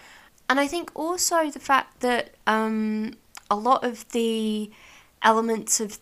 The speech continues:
the character that she's playing really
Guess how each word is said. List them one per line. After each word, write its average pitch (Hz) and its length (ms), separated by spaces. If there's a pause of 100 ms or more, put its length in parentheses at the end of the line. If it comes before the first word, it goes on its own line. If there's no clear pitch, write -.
the 196 360
character 185 580
that - 140
she's 254 180
playing 226 640
really 180 800